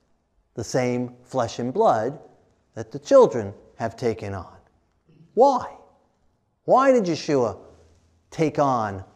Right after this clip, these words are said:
the same, shared the same flesh and blood? That through death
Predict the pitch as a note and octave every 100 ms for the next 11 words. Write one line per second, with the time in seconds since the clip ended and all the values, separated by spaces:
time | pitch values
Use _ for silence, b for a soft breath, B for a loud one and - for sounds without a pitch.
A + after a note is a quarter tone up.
0 | _ - A2+ - B2 G#2+ G2 - - -
1 | D#3+ D#3+ D#3 B2 A#2+ - C3 A#2 A2 G#2+
2 | _ _ C3 A#2 - A2 B2+ F#3+ A3+ G3
3 | - - - _ _ _ _ _ b b
4 | b b b D3+ C#3 - E3+ C4+ D4+ G#3
5 | C#3+ B2+ D#3 E3+